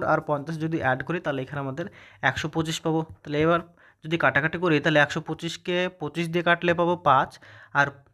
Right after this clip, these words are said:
পঁচিশ দিয়ে যদি পঞ্চাশকে কাটি, তাহলে পাই দুই, আবার পাঁচ দিয়ে যদি পঁচাত্তর কাটি, তাহলে পাই পনেরো। তাহলে পনেরো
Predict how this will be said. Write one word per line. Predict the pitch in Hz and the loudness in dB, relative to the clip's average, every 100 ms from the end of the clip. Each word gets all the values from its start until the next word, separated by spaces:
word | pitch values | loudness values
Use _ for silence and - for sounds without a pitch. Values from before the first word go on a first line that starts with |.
| _ _ _ _ _ _ _ - | _ _ _ _ _ _ _ -10
পঁচিশ | 160 190 190 | -4 -2 0
দিয়ে | 180 185 | 0 0
যদি | 185 170 196 190 156 | 0 0 0 0 0
পঞ্চাশকে | 147 156 - - | 0 0 -6 0
কাটি, | 170 175 165 | 0 2 0
তাহলে | 143 139 | 0 2
পাই | 165 180 | 0 2
দুই, | 175 120 - _ _ _ _ _ _ _ - | 0 0 -6 _ _ _ _ _ _ _ -4
আবার | 147 151 - | -2 0 4
পাঁচ | 139 156 160 | 6 4 0
দিয়ে | 185 | -2
যদি | 190 190 143 | -2 -2 -2
পঁচাত্তর | 135 - 170 170 | -4 -6 -8 -2
কাটি, | 170 185 | -2 -2
তাহলে | 156 135 147 | -4 -2 -2
পাই | 208 - - - _ | -2 -6 -20 -20 _
পনেরো। | 160 156 117 - - - | 2 2 0 -4 -14 -6
তাহলে | 156 151 - | -2 -2 2
পনেরো | 147 151 170 | 2 4 2